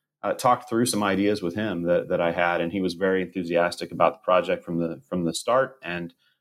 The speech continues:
uh, and then things took off from there. And, uh, you know, a lot of hard work later, the book is,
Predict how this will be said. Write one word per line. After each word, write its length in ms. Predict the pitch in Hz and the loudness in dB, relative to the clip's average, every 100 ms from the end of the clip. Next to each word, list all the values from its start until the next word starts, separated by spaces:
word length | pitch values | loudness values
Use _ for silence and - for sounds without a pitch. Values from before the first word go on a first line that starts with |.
| _ - | _ -4
uh, 160 | 92 90 | 0 2
and 140 | 90 | 2
then 160 | 101 104 | 0 0
things 300 | 117 110 - | 0 0 -2
took 160 | 123 117 | 2 6
off 180 | 110 | 4
from 140 | 110 98 | 2 0
there. 280 | 95 107 95 | 2 2 2
And, 280 | 90 87 | -2 -2
uh, 280 | 85 85 85 90 | 0 0 0 -2
you 100 | 87 | 0
know, 260 | 85 85 | 0 0
a 40 | 90 | 0
lot 160 | 90 | 0
of 80 | 87 | 4
hard 180 | 92 85 | 2 2
work 200 | 87 85 | 0 -2
later, 480 | 87 87 87 87 85 | 0 2 2 2 0
the 60 | - | 0
book 240 | - - | 2 2
is, 280 | 87 85 - | 2 0 -2